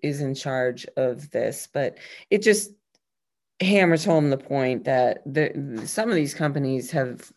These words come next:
gotten so influential,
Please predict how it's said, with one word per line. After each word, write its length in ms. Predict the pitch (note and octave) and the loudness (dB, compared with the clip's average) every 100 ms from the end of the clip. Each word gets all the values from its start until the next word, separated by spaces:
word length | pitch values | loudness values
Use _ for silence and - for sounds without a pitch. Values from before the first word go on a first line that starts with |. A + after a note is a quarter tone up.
| - | -10
gotten 600 | D3 C#3 A#2 C#3 C3+ C3 - _ _ _ _ _ _ _ _ _ _ _ _ _ _ - | 0 0 2 -2 -2 -6 -16 _ _ _ _ _ _ _ _ _ _ _ _ _ _ -16
so 340 | - F#3+ F3 | 0 4 4
influential, 880 | D3+ D3 C3+ C3 C3+ - B2 B2 | 2 0 -2 -2 -2 -2 -4 -4